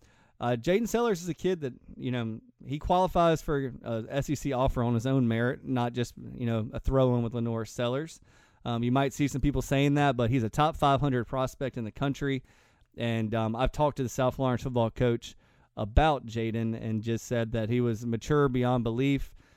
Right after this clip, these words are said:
Um, it really helped him, you know, growing up with Lenore Sellers because Lenore didn't hold anything back when throwing the football. He throws the football with a lot of zip, and Jaden was prepared to catch those passes. And th-,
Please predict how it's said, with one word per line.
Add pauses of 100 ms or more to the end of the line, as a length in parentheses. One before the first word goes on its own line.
(220)
Um,
it
really
helped
him, (340)
you
know,
growing
up
with
Lenore
Sellers (160)
because
Lenore
didn't
hold
anything
back (320)
when
throwing
the
football.
He
throws
the
football
with
a
lot
of
zip, (440)
and
Jaden
was
prepared
to
catch
those
passes.
And
th-,